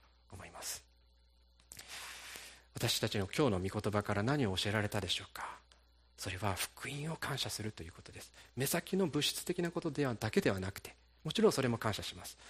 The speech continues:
しかし、エパフロデトからの贈り物だけではなくて、この福音、与えられた福音がどれほど力のあるものなのか、そしてどれほど私たち一致をもたらして、この喜びをもたらすものなのかということを覚えて感謝するということでは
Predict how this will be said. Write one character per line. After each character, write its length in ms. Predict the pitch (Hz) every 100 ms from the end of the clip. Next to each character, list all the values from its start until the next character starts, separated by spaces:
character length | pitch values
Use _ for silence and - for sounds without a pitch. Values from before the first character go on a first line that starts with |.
| - - -
し 80 | -
か 80 | 143
し、 240 | - 110 - - - -
エ 80 | 120
パ 100 | 151
フ 100 | 165
ロ 100 | 175
デ 120 | 143
ト 220 | - -
か 120 | -
ら 80 | 92
の 140 | 92 127
贈 160 | -
り 60 | 165
物 200 | 160 131 -
だ 100 | 110
け 100 | 160
で 100 | 151
は 80 | 92
な 100 | 92
く 120 | -
て、 160 | - - - - - - - -
こ 140 | - 101
の 60 |
福 360 | 87 - - 120
音、 100 | 107
与 240 | - 123
え 40 | 135
ら 100 | 135
れ 60 |
た 100 | 123
福 200 | 123 -
音 60 | 131
が 80 | 123
ど 180 | - 147
れ 80 |
ほ 160 | 180 185
ど 280 | 190 180 95 - -
力 340 | - - - 120
の 100 | 110
あ 60 |
る 60 | 107
も 100 | 95
の 60 |
な 100 | 87
の 60 | 90
か、 160 | - - -
そ 120 | -
し 80 | -
て 60 | -
ど 100 | 185
れ 60 |
ほ 120 | 202
ど 80 | 202
私 200 | 165 160
た 100 | 147
ち 140 | 131 -
一 260 | 123 - -
致 20 |
を 40 | 123
も 80 |
た 100 | 123
ら 80 | 117
し 100 | 113
て、 140 | - 82 - - - -
こ 80 |
の 160 | 90 95 131
喜 120 | -
び 80 | 147
を 60 | 143
も 120 | 135
た 100 | 135
ら 80 | 135
す 140 | -
も 120 | 98
の 100 | 95
な 80 | 90
の 100 | 82
か 160 | - 95
と 140 | -
い 20 |
う 20 | 98
こ 100 | 107
と 140 | 110
を 520 | - - - - -
覚 140 | 101 92
え 40 |
て 140 | - 92
感 240 | - 160
謝 120 | 123
す 120 | -
る 80 | 95
と 140 | - 87
い 60 |
う 40 | 85
こ 120 | 90
と 100 | 101
で 100 | 117
は 140 | 92